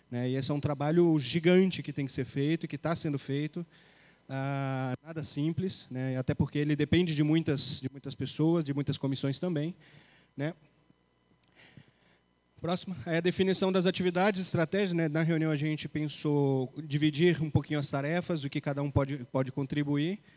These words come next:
É, antes de passar quais são as atividades, vocês vão ver que lá tá dividido por atividade, a estratégia para executar essa atividade, o prazo e a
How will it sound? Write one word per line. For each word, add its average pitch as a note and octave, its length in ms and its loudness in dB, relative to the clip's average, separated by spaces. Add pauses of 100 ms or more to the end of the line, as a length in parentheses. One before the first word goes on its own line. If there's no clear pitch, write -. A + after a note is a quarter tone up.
(420)
É, C3 340 0
antes F3+ 320 2
de D#3 80 -4
passar D3 400 -2
quais C#3+ 180 0
são D3 140 2
as C#3+ 80 2
atividades, D3+ 540 0
vocês D#3+ 240 2
vão D#3 100 4
ver D#3+ 120 0
que - 60 -4
lá E3 140 0
tá E3+ 120 -2
dividido D3+ 420 0
por D#3+ 180 2
atividade, D#3 800 -2 (500)
a D3+ 80 -4
estratégia F3+ 880 0 (240)
para C#3+ 180 2
executar C3+ 440 0
essa C#3+ 100 -2
atividade, E3 640 0 (320)
o G#3 80 4
prazo F#3+ 480 2
e G3 60 4
a F#3+ 180 2